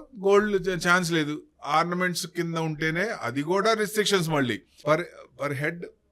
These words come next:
వన్ కేజీ, కాయిన్స్ వచ్చేసి ఫిఫ్టీ, ఫిఫ్టీ కాయిన్స్. అంతవరకే. ఆ, అంత మించి పెంచడానికి లేదు. ఒకవేళ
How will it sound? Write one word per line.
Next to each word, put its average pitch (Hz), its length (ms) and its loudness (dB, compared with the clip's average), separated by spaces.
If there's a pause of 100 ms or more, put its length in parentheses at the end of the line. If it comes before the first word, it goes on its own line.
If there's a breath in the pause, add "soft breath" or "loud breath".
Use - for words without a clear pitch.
(500)
వన్ 160 180 2
కేజీ, 131 360 0 (1800)
కాయిన్స్ 208 340 4
వచ్చేసి 214 260 4
ఫిఫ్టీ, 170 260 2 (160)
ఫిఫ్టీ 156 240 0
కాయిన్స్. 101 300 -4 (680)
అంతవరకే. 160 560 2 (680)
ఆ, 139 260 2
అంత 160 160 -2
మించి 180 260 -4 (220)
పెంచడానికి 165 520 0
లేదు. 170 220 2 (880)
ఒకవేళ 156 540 0